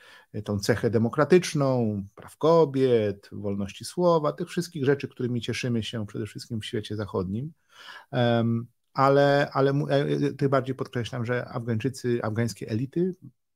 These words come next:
to społeczeństwo to im mniej jakby jest ob-, obwiniam, ale na pewno afgańskie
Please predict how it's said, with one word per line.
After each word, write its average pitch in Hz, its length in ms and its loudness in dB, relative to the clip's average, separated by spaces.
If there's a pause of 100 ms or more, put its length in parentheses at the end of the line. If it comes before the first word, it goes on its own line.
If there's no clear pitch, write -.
(400)
to 185 80 -10
społeczeństwo 139 640 0
to 120 100 -2
im 113 120 0
mniej 117 220 2
jakby 98 280 -6
jest 104 220 -12
ob-, 107 220 -8
obwiniam, 127 520 -2
ale 113 140 -4
na 107 120 -6
pewno 117 220 -4
afgańskie 110 540 -2